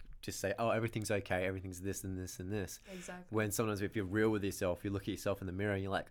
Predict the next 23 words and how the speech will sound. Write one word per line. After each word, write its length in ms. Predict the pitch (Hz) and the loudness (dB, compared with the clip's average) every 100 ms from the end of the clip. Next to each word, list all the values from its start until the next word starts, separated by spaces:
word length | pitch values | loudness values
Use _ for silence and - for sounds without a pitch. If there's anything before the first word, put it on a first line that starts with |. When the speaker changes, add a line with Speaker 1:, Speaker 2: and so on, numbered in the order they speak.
| - | 2
Speaker 1:
"Actually, 600 | 143 - - 107 101 95 - - - - - - | 2 0 0 2 2 -2 -12 -20 -20 -20 -20 -6
I, 160 | 123 131 - | 0 0 4
I 100 | 139 | 4
need 120 | 143 | 6
to 100 | 123 | 6
change 280 | - 113 98 | 6 4 2
something," 320 | 95 87 85 | -2 -2 0
Speaker 2:
Yeah. 160 | 226 | 2
Speaker 1:
or 40 | - | 4
something 280 | 107 95 92 | 2 0 -2
like 100 | - | 0
that. 100 | 90 | 2
And 80 | 107 | 6
having 220 | 156 170 | 6 8
the 60 | 131 | 8
courage 360 | 127 113 - | 8 6 2
to 80 | 92 | -2
do 340 | 80 101 117 | 0 2 6
it, 140 | 101 - | 4 2
I 120 | 196 | -2
guess, 200 | 240 220 175 | 2 2 2
Speaker 2:
Yeah. 100 | |
Speaker 1:
is 60 | 175 | -4